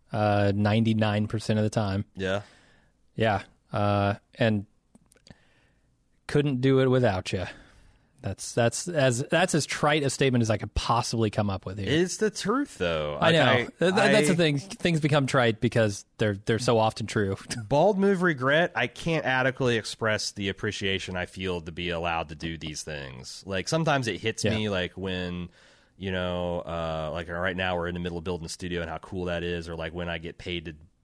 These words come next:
Speaker 2: watch a Star Wars movie or something. Like, it's, like, just like, God, I can't, if I could go back and tell seven-year-old me what was laying ahead, he'd never believe it.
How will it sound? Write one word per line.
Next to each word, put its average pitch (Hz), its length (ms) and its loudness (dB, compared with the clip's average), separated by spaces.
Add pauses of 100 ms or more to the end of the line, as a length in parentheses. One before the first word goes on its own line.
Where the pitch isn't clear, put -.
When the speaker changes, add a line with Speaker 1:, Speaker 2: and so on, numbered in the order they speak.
(100)
Speaker 2:
watch 87 380 -6
a 87 40 -10
Star 90 440 -2
Wars 87 360 -4
movie 90 440 -6
or 87 100 -4
something. 92 320 -6
Like, 87 160 -4
it's, 90 160 -10
like, 87 160 -6
just 101 180 -10
like, 85 200 -8
God, 95 340 -6
I 85 140 -6
can't, 104 420 -6 (240)
if - 80 -6
I 143 80 0
could 139 120 -6
go 127 80 0
back 120 180 0
and 104 100 -8
tell 107 140 -2
seven-year-old 110 580 -2
me 110 400 -2 (520)
what 110 160 0
was 95 220 -4
laying 107 240 0
ahead, 104 240 0
he'd 95 160 -4
never 98 220 -2
believe 87 340 -6
it. 71 220 -10